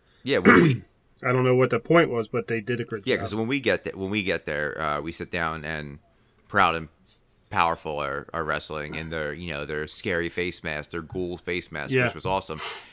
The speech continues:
Speaker 1: And, like, they put on a hell of a show. We, I think we, we got in there, what, like, six, eight, six oh eight? The, the show started at six,
Speaker 2: Yeah, something like that.
Speaker 1: and that match was already, like, it was just ending when we got there. So we didn't see, like, the whole match, but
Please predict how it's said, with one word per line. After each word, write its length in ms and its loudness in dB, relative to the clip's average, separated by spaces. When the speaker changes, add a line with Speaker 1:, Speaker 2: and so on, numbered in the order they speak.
Speaker 1:
And, 140 0
like, 180 -2
they 100 4
put 200 2
on 120 0
a 60 0
hell 180 2
of 60 -2
a 80 -4
show. 220 0
We, 260 -4
I 80 -6
think 260 -6
we, 300 -2
we 180 -4
got 220 0
in 140 0
there, 220 0
what, 180 -8
like, 180 -6
six, 640 -6
eight, 280 -8
six 280 -4
oh 100 0
eight? 280 -2
The, 240 0
the 80 -12
show 220 -2
started 400 -2
at 160 -2
six, 320 2
Speaker 2:
Yeah, 140 2
something 240 -2
like 160 -6
that. 60 -2
Speaker 1:
and 100 0
that 120 2
match 280 -2
was 100 -4
already, 320 2
like, 140 -2
it 60 -2
was 140 -6
just 380 -2
ending 280 -6
when 100 -8
we 120 -6
got 260 -4
there. 120 -10
So 200 -4
we 100 -2
didn't 260 -2
see, 160 -6
like, 180 -4
the 120 -8
whole 200 -4
match, 360 -4
but 200 -2